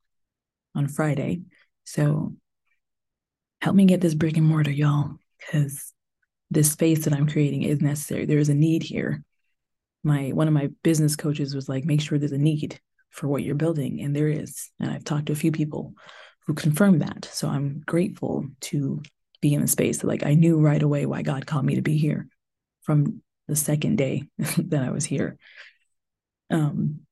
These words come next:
g-, spirit ancestors are truly opening doors for me, and I'm excited for what's ahead. And again, I'm grateful to be alive.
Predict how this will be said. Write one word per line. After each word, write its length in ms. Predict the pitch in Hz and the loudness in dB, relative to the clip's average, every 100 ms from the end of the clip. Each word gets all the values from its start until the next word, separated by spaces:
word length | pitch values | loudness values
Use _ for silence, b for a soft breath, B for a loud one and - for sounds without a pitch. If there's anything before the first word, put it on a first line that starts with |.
| _ _ _ - | _ _ _ -4
g-, 160 | - - - _ _ _ - - | -2 -2 -8 _ _ _ -14 -10
spirit 480 | - - 156 147 147 | -8 0 2 4 2
ancestors 500 | 156 156 160 151 143 | 2 4 2 2 0
are 80 | 143 | 0
truly 320 | - 147 143 | 2 2 2
opening 340 | 147 147 143 139 | 0 0 0 -2
doors 260 | 139 147 | -4 -6
for 100 | 151 | -4
me, 120 | 139 | -4
and 100 | 143 | -2
I'm 120 | 139 139 | -4 -8
excited 500 | - 147 143 139 - | -6 -4 -4 -6 -6
for 100 | 143 | -8
what's 280 | 139 135 | -6 -6
ahead. 440 | - 147 143 151 - _ b b b _ _ _ _ - | -6 -6 -4 -6 -8 _ b b b _ _ _ _ -6
And 140 | 170 143 | 0 2
again, 280 | 160 147 | 2 2
I'm 140 | 143 139 | 0 -2
grateful 420 | 135 151 - 156 | -4 -4 -4 -6
to 100 | 170 | -2
be 120 | 170 | 0
alive. 640 | 151 147 139 151 175 - | 0 -2 -4 -6 -8 -10